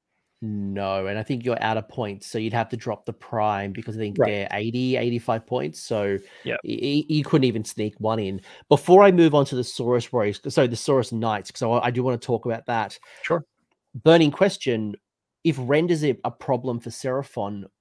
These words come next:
Speaker 1: why wouldn't you go get Purple Sun?
Speaker 2: Uh, didn't wanna spend the points for it, and I don't like, uh, casting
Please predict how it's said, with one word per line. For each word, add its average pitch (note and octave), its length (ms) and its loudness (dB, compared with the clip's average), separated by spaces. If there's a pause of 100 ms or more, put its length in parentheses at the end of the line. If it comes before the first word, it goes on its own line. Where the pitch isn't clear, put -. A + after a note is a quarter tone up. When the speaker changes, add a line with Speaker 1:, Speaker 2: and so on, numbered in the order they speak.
Speaker 1:
why A#2+ 240 -4
wouldn't C#3+ 280 -4
you C3 120 -6
go A#2+ 480 -2 (140)
get A#2+ 200 -8
Purple A#2+ 240 -6
Sun? A#2 340 -12 (1600)
Speaker 2:
Uh, C#3+ 640 6
didn't E3 260 0
wanna D#3+ 220 0
spend D3 340 -2
the A2+ 60 -10
points D3 340 -6
for F3+ 300 2
it, - 120 -6 (420)
and B2 360 0
I B2+ 80 0
don't C#3+ 340 -2
like, A#2+ 540 -6
uh, A2 680 -6
casting A2 680 -8